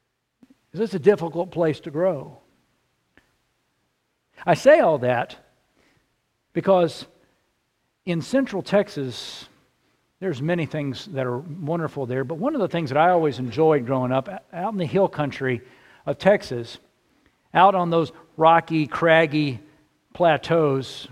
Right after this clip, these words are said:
with very little topsoil, you'll find a couple things that are wonderful. Number one is they make out there and grow some of the most amazing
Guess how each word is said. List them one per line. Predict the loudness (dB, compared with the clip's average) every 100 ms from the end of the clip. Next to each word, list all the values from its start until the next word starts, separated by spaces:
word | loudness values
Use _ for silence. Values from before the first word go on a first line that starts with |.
| -10
with | -4
very | 0 0
little | 0 -2
topsoil, | -2 -2 -2 -6 -4 -4 -6 -12 _ _ _ _ _ _ _ _ _ _ _ _ _ _
you'll | 0
find | 2 2 0
a | 2
couple | 0 0 -2
things | -2 -2 0
that | -2
are | -2
wonderful. | -2 -4 -4 -8 -6 -6 -8 -8
Number | -6 -2 -2
one | 0 0 0
is | -2
they | 0 2
make | 2 2 0 -6 -18 _ _ _ _ _ _
out | -2 -2
there | 0 -4
and | -4
grow | 2 2 2 0
some | -6 -6
of | -6
the | -6
most | -4 -6 -6
amazing | -6 -4 -2 -4 -4 -6